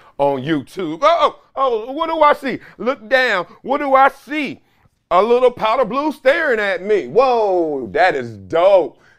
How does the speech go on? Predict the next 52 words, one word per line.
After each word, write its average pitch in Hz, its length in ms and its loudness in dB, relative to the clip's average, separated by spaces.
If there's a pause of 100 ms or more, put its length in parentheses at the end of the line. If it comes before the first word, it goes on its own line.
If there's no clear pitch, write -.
(180)
Damn, 285 300 4
that's 175 240 -6
dope. 131 380 -2
Like 170 180 -8
a 107 60 -16
pounder 208 420 -4
or 139 140 -8
a - 60 -20
key. 285 440 -2 (240)
Man, 254 300 2 (440)
is 180 140 0
there 330 200 2
a - 60 -12
better 202 240 2
jersey 147 520 -2 (240)
in 151 220 -2
all 156 220 4
of 139 80 -4
sports? 160 320 -2
Go 269 200 4
in 262 60 4
the 214 80 0
comments 170 420 -2
right 139 220 2
now. 135 160 -2
Let 131 180 -2
me 123 100 -4
know. 120 240 -2 (500)
What's 202 340 0
second 196 640 -6
place 156 360 -4
to 135 120 -4
this? 117 300 -2
'Cause 131 140 -4
I 160 100 4
know 160 180 2
this 139 220 -4
is 104 80 -14
the 104 140 -6
best 101 520 0
damn 120 360 -2
jersey 104 320 0
in 101 40 -10
the 98 60 -10
world. 98 160 -8 (300)
Not 330 340 0
just 151 180 -4
because 127 220 -2
it 98 60 -14
says 104 200 -4
Wiley. 104 360 -2 (280)
Look 640 180 0